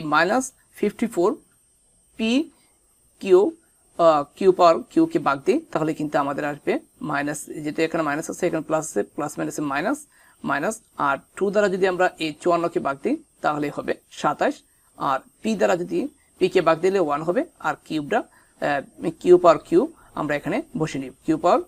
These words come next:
কিউবটা আমরা এখানে বসে নিব, অর্থাৎ মাইনাস টোয়েন্টি সেভেন কিউ পাওয়ার কিউব, ঠিক আছে, কিউ পাওয়ার কিউবকে আমরা এখানে বসে নিলাম। এখন আমরা যদি মাইনাস টোয়েন্টি সেভেন কিউ পাওয়ার কিউবকে, কিউব দ্বারা যদি আমরা এটাকে গুণ করি, তাহলে আমাদের আসবে কিন্তু এটা আসবে, ঠিক আছে, অর্থাৎ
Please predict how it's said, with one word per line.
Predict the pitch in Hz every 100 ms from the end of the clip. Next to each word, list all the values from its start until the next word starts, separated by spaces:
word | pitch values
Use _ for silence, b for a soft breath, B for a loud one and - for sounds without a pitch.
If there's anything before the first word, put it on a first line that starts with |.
| _
কিউবটা | 165 156 151
আমরা | 143 185
এখানে | 190 190
বসে | 147 151
নিব, | -
অর্থাৎ | 160 185 160
মাইনাস | 160 226 - -
টোয়েন্টি | 196 190 185
সেভেন | 165 220 320 - _ - -
কিউ | 156 175 294 B B -
পাওয়ার | 156 175 -
কিউব, | 156 135 - - -
ঠিক | 240
আছে, | 285 143 - _ b b
কিউ | - 185
পাওয়ার | 196 185
কিউবকে | - 175 175
আমরা | 160 156
এখানে | 160 302 -
বসে | 160 156
নিলাম। | 143 139 - 165
এখন | 208 240
আমরা | 240
যদি | 220 214 -
মাইনাস | 170 202 -
টোয়েন্টি | 220 208 226
সেভেন | 185 190 -
কিউ | 180 190 185
পাওয়ার | 180 156
কিউবকে, | - 175 - 170 - b -
কিউব | 185 180
দ্বারা | 180 160
যদি | 160
আমরা | 156 - 156
এটাকে | 160 175 143
গুণ | 170 175
করি, | 190 330
তাহলে | 151 147 143
আমাদের | 135 143 -
আসবে | 139 165 165
কিন্তু | 175 269 277 _ 180
এটা | - 120
আসবে, | - - - b b
ঠিক | 185 254
আছে, | 170 - - b b
অর্থাৎ | 156 165